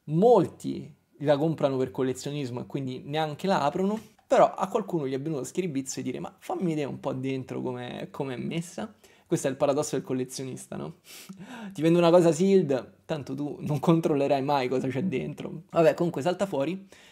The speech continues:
che i C D in realtà non sono C D stampati a livello commerciale, quelli che vengono indicati come pressed, eh, che dietro c'è tutta una lavorazione molto, molto specifica che crea una sorta di patina protettiva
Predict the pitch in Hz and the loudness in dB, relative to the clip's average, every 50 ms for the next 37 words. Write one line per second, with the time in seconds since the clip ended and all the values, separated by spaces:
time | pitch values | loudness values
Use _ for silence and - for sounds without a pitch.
0 | - _ _ - - 160 - - 170 165 - - 175 156 147 143 135 131 135 160 | -20 _ _ -2 0 0 0 0 -2 -4 -2 -2 -4 -4 -4 -2 -2 -2 -2 -4
1 | - - 147 135 143 139 143 131 - - - - - - - 170 - _ _ _ | -6 -8 -6 -6 -4 -6 -6 -8 -10 -10 -8 -8 -6 -8 -10 -12 -14 _ _ _
2 | _ _ _ _ - 139 139 151 156 160 165 170 156 156 - - - - - 220 | _ _ _ _ -10 -8 -6 -4 -2 0 0 0 0 -2 -4 -6 -4 0 2 4
3 | 202 165 139 131 127 120 - - - - - 131 131 131 131 139 160 165 143 - | 4 4 4 2 -2 -6 -8 -8 -10 -8 -6 -6 -6 -6 -6 -4 -4 -4 -4 -4
4 | - _ - - - - - - 139 131 131 135 135 135 - 151 143 139 139 135 | -8 _ -18 -18 -16 -10 -6 -4 -4 -4 -4 -6 -6 -2 0 2 2 2 0 -2
5 | 143 143 139 143 143 - _ _ _ - - 135 139 131 131 131 131 127 127 127 | -4 -4 -6 -6 -8 -12 _ _ _ -6 -2 0 0 2 2 2 2 0 0 -2
6 | 123 123 - - 139 127 127 131 127 - - - 131 131 127 127 127 131 127 135 | -4 -4 -4 -6 -6 -6 -6 -8 -10 -10 -8 -6 -4 -4 -4 -4 -6 -4 -4 -2
7 | 135 135 131 127 131 131 127 127 127 123 123 127 131 131 127 123 135 127 127 127 | -2 -2 -2 -2 -4 -6 -6 -4 -6 -6 -6 -6 -8 -8 -6 -4 -4 -4 -4 -6
8 | 131 131 127 131 131 - - - 135 131 131 127 - - - - 151 180 196 196 | -8 -8 -8 -8 -10 -12 -8 -6 -6 -6 -6 -8 -10 -12 -8 -6 -6 -6 -6 -10
9 | - _ _ _ _ - - - 139 123 - - - - 165 160 156 139 - - | -16 _ _ _ _ -20 -18 -14 -14 -14 -14 -10 -2 2 2 4 4 2 -2 -6
10 | 160 131 151 143 139 139 139 127 135 131 131 - 143 - 147 131 131 127 127 127 | -8 -4 -2 -2 -2 -2 -4 -4 -6 -6 -8 -8 -6 -4 -4 -2 -2 -2 -2 -2
11 | 127 127 127 - - - 139 135 127 127 123 127 131 135 131 131 - 131 127 123 | -4 -4 -4 -6 -6 -6 -6 -6 -6 -6 -6 -8 -8 -8 -10 -8 -6 -6 -4 -4
12 | 123 123 123 127 127 135 139 143 131 - - 131 - - - 135 131 - - 151 | -4 -6 -6 -6 -6 -6 -8 -8 -8 -10 -10 -10 -10 -10 -8 -8 -8 -6 -6 -8
13 | 139 131 131 135 131 127 123 123 123 120 - - - 143 135 131 127 127 131 131 | -8 -8 -8 -8 -6 -6 -6 -8 -8 -12 -12 -8 -4 -4 -2 -2 -4 -6 -8 -8
14 | 143 135 - - - 123 127 123 123 127 123 - - 139 135 127 127 127 135 123 | -8 -10 -10 -10 -10 -8 -8 -8 -8 -10 -10 -6 -2 -2 -2 -2 -2 -6 -6 -6
15 | - 131 123 131 123 - _ - 151 143 131 123 123 123 123 | -6 -6 -8 -8 -10 -10 _ -10 -8 -6 -4 -4 -6 -6 -10